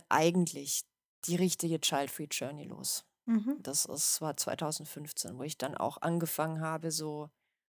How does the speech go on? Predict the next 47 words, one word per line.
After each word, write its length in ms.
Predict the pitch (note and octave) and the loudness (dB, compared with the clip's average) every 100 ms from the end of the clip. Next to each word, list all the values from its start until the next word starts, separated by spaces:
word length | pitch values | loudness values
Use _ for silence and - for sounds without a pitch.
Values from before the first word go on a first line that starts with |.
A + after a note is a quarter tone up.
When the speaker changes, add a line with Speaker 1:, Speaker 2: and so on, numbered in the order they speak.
| _ | _
Speaker 1:
will 240 | D#3+ E3+ - | 2 4 4
ich 120 | - | 0
das 160 | C#3 - | 0 -2
überhaupt? 440 | - C#3+ C#3+ C#3 | -2 -4 -4 0
Mir 100 | F3 | 4
so 120 | E3 | 4
bewusst 400 | E3+ F3 F#3+ G3 | 4 6 8 8
diese 160 | F#3+ F3 | 8 2
Frage 340 | E3+ E3 E3+ | 4 6 6
zu 140 | F3 D#3+ | 4 2
stellen, 540 | - E3+ E3+ F3+ F#3 - | 2 2 4 2 0 -8
will 240 | - F3+ | -2 2
ich 120 | F#3+ | 2
das 180 | - D3+ | 0 -2
überhaupt? 460 | - C#3+ D3 D3 - | -2 -4 -6 -4 2
Nicht, 240 | G3+ - | 2 6
nicht 240 | A3+ G#3+ G#3+ | 4 4 4
das 120 | G3 | 6
Frage, 280 | F3+ F#3 F3+ | 6 6 4
kann 300 | - F3 A3+ | 4 4 4
ich's, 220 | B3+ - | 2 2
bin 160 | G#3+ | 4
ich, 160 | F#3+ - | 2 2
bin 120 | E3+ | 0
ich 140 | E3 - | 0 2
fähig 320 | F3 G3+ G#3 | 2 2 2
dazu? 400 | B3 - B3+ C4 _ - - - - | 0 2 0 -2 _ -20 -20 -10 4
Speaker 2:
Mhm. 260 | A#3 A3 | 4 6
Speaker 1:
Es 100 | - | 6
kam 180 | - F#3 | 8 8
dann 100 | G3+ | 8
so 80 | F#3+ | 8
im 100 | F3+ | 6
Verlauf 300 | F3+ E3+ F3+ | 8 8 8
der 120 | - | 6
Therapie 500 | F#3 F3 E3+ - G3 | 0 0 0 -2 -2
eben 180 | - E3+ | 0 0
raus, 360 | D#3+ C#3 D#3 - | 0 0 0 0
dass 180 | D3 - | -2 -4
ich 320 | - - - | -6 -12 -8
gemerkt 440 | D#3 D#3 E3+ - | -4 0 -2 0
hab, 240 | F3+ E3+ - | -2 -2 -10
ich 160 | - D3+ | -14 -8
kann 260 | - E3 F#3 | 0 2 2
das 160 | D3 | 2
und 140 | - D3+ | -2 -4
ich 240 | C#3+ - | -4 -4